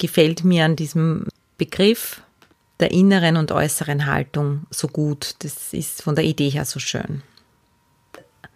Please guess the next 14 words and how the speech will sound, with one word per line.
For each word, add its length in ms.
Außerdem 360
gibt's 260
für 100
mich 180
da 120
auch 120
noch 140
den 160
Aspekt 600
der 180
Aufrichtigkeit 1600
zu 420
mir 300
selber. 560